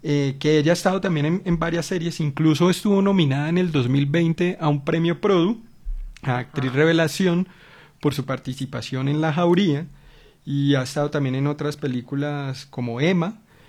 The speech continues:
Speaker 1: y otras series como una reciente que se llama Dime con quién andas, que se vio en Chilevisión y que, pues, estuvo detrás los estudios Paramount.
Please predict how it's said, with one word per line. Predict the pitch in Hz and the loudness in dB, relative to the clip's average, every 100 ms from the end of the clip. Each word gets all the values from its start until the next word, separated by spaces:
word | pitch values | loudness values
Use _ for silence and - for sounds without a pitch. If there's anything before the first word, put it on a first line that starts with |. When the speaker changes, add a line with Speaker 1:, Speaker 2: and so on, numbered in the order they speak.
| - _ | -20 _
Speaker 1:
y | 147 139 | -2 2
otras | 135 139 135 | 2 2 0
series | 160 147 147 151 147 | 2 4 4 2 -2
como | - - 135 | -6 -2 -2
una | 123 123 | 0 -2
reciente | 143 143 - 127 123 139 | -2 -4 -2 -4 -2 -4
que | 151 | -2
se | 131 | 0
llama | 120 123 | 0 0
Dime | 135 151 151 151 | 0 2 2 2
con | 139 | -2
quién | 123 131 139 | 0 0 2
andas, | 135 123 135 - | 2 0 -4 -8
que | - 123 123 123 - - - - | -8 -6 -4 -8 -12 -20 -20 -6
se | - | 0
vio | 127 123 | 2 2
en | 123 | 0
Chilevisión | - 143 143 147 - 170 160 156 - - - - | 2 4 4 2 2 2 4 0 -4 -6 -10 -2
y | 135 120 | -2 -2
que, | - 123 120 117 113 | -4 -4 -2 -4 -6
pues, | 117 117 | -6 -8
estuvo | 113 - 123 | -6 -4 -2
detrás | 131 135 120 113 | -2 -2 -4 -4
los | 127 131 127 147 | -6 -6 -6 -10
estudios | 139 127 120 117 | -8 -6 -6 -4
Paramount. | - 127 123 123 | -2 -2 -2 -4